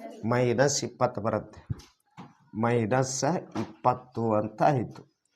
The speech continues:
ಮೊದಲನೇ ಬಹುಮಾನ ಕಂಡು ಹಿಡ್ಯಾನಲ್ಲ ಅಲ್ಲಿ. ಮೊದಲನೇ ಬಹುಮಾನ ಎಷ್ಟು ಅದ ಕಂಡು ಹಿಡ್ದೇವು ಅಂದ್ರೆ ಅದ್ರಾಗ ಏನು ಮಾಡ್ಲಿಕ್ಕೆ ಬರ್ತದೆ? ಮೈನಸ್ ಇಪ್ಪತ್ತು ರೂಪಾಯಿ ಕಳಿಲಿಕ್ಕೆ ಬರುತ್ತೆ. ಹೌದಲ್ಲ?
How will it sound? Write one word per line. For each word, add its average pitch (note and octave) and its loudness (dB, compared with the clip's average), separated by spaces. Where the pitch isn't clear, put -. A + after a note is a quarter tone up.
ಮೊದಲನೇ D3 4
ಬಹುಮಾನ C#3 4
ಕಂಡು C#3+ -2
ಹಿಡ್ಯಾನಲ್ಲ C3 2
ಅಲ್ಲಿ. G#2 -6
ಮೊದಲನೇ C3+ 2
ಬಹುಮಾನ D3 4
ಎಷ್ಟು C3 4
ಅದ C#3 6
ಕಂಡು C3+ 2
ಹಿಡ್ದೇವು A#2+ 4
ಅಂದ್ರೆ A#2 0
ಅದ್ರಾಗ B2+ 8
ಏನು C3+ 8
ಮಾಡ್ಲಿಕ್ಕೆ C3+ 6
ಬರ್ತದೆ? C3+ 4
ಮೈನಸ್ B2 6
ಇಪ್ಪತ್ತು C3 4
ರೂಪಾಯಿ C#3+ 8
ಕಳಿಲಿಕ್ಕೆ B2 2
ಬರುತ್ತೆ. G#2+ -4
ಹೌದಲ್ಲ? C#3+ 6